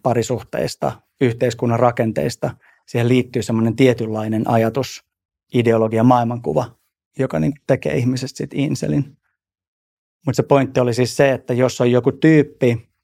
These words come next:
joka kaikesta huolimatta, mitä tahansa se on yrittänyt tai mitä tahansa se ei ole yrittänyt, se on ilman sellaista läheis-, läheisyyttä, arvostusta, huomioon, mitä hän kaipaisi, niin se on semmoiselle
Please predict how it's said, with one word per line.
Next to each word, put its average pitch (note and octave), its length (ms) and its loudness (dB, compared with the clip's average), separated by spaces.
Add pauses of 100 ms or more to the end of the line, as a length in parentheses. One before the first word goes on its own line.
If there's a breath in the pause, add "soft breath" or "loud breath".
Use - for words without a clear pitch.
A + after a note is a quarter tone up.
joka A#2+ 480 2 (680)
kaikesta D3+ 520 0
huolimatta, D3 500 2
mitä D#3+ 220 4
tahansa C#3+ 320 2
se - 160 -2
on C#3 120 0
yrittänyt C3+ 640 2
tai B2+ 120 2
mitä B2+ 220 2
tahansa B2+ 300 0
se - 220 0
ei D3+ 220 4
ole - 100 4
yrittänyt, B2+ 560 0 (440 soft breath)
se - 160 2
on C3+ 120 2
ilman C#3+ 360 4
sellaista B2+ 440 0
läheis-, B2 500 2
läheisyyttä, B2 720 0
arvostusta, B2 800 0
huomioon, B2 480 4
mitä A2+ 160 -4
hän A#2+ 160 -2
kaipaisi, A#2+ 600 2 (920)
niin C3+ 320 2 (380 soft breath)
se - 100 -2
on C#3 80 2
semmoiselle C#3+ 400 2